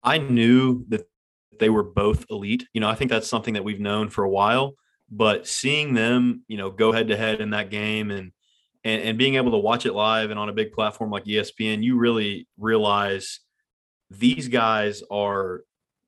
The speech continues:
or have the potential to be the next greats in this league. Um, and, and I think that's something that, you know, we shouldn't take lightly because, I mean, these are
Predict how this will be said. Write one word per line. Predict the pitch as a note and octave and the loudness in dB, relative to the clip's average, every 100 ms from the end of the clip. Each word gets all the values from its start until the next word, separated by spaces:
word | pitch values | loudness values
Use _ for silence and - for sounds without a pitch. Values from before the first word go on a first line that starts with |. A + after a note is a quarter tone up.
| _ | _
or | G#2+ | -6
have | G2 B2+ | -2 -2
the | A#2+ | -2
potential | - A#2+ A2 G#2+ | -2 -4 -4 -6
to | |
be | G#2+ | -4
the | G#2+ | -4
next | G#2 G2+ - | -2 -4 -6
greats | F#2+ G#2 G2+ G2 G#2+ | -6 -2 -2 -2 -8
in | |
this | G2 - G2 | -10 -8 -6
league. | G2 G#2+ G#2 _ _ _ _ _ _ - | -4 -4 -8 _ _ _ _ _ _ -4
Um, | G#2 G2+ G2 F2+ E2+ E2+ _ _ | 0 2 2 -2 -6 -14 _ _
and, | G#2 F#2 | -4 -2
and | G2+ G#2 | -2 -2
I | |
think | G#2 A#2 | 0 0
that's | A2 G#2 | 0 -2
something | - A2 - G#2 G#2 | 0 0 0 -2 0
that, | G2 - | -2 -2
you | G#2 | -6
know, | F#2 | -6
we | G2 G#2+ | -2 -2
shouldn't | A#2 G#2+ | -2 -2
take | G#2+ F2+ | -2 0
lightly | F#2+ G2 F#2+ F#2+ | 2 2 2 -2
because, | F#2+ G2+ F2 - | -2 -4 -4 -6
I | F2 | -4
mean, | G#2 G2 | -2 0
these | A2 A#2+ | 2 4
are | A#2+ G#2 - | 6 4 2